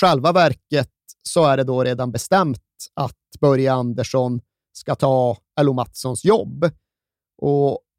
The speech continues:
givetvis en väldigt obekväm situation som väl inte är så där jättesmickrande för Degerforsledningen så här i efterhand.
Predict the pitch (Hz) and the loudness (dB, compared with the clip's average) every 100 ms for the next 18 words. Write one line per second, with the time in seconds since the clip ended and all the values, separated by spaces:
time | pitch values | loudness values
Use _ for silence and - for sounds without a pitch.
0 | - 196 165 139 - 160 151 - - - | -6 -2 0 0 -2 -4 -4 -4 -8 -10
1 | - - 147 160 123 156 151 120 123 - | -16 -8 -2 0 0 -2 -2 -4 -8 -6
2 | 131 123 - 123 143 135 - 180 135 127 | -6 -6 -10 -8 -4 -2 0 -2 -2 -8
3 | 123 - 131 131 127 127 131 - - 67 | -10 -8 -8 -6 -6 -6 -8 -10 -10 -8
4 | - 127 135 - - 143 - 202 - - | -6 -4 -4 -4 -8 -8 0 0 -2 -6
5 | 156 143 127 127 131 - _ _ _ - | -2 -2 -2 0 -2 -4 _ _ _ 2
6 | 147 131 131 131 - 147 139 127 120 131 | 4 6 6 4 2 2 2 0 -4 -6
7 | - 143 156 131 127 123 120 - - 131 | -2 0 0 -2 -4 -4 -6 -8 -2 0
8 | 123 127 - - 131 160 151 131 147 | 0 -2 -6 -8 -2 0 0 -4 -4